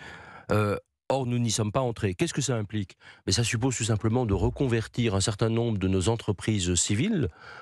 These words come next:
en entreprises militaires. Ça suppose qu'une partie de la main-d'œuvre de ces entreprises soit prête à fabriquer des armements dans, euh, ces entreprises réquisitionnées. Ça suppose une action de formation.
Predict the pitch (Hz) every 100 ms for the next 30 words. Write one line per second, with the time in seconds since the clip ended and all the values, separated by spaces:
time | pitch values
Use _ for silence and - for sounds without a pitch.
0 | - _ 127 147 139 - 101 98 90 -
1 | 104 82 - 82 95 110 - 190 262 190
2 | _ - - - 113 - 113 139 123 107
3 | 101 113 - 127 107 95 101 117 113 123
4 | 101 95 92 95 90 98 - 113 107 90
5 | - - - - - 120 - - 127 -
6 | 101 - 107 101 113 127 117 101 98 92
7 | 101 104 110 95 87 98 107 90 64 82
8 | 85 90 92 90 92 - 101 - - 101
9 | 92 90 85 82 135 160 214 247 - -
10 | - 87 104 120 104 101 101 92 - 110
11 | - - 87 - - 127 107 123 139 -
12 | 196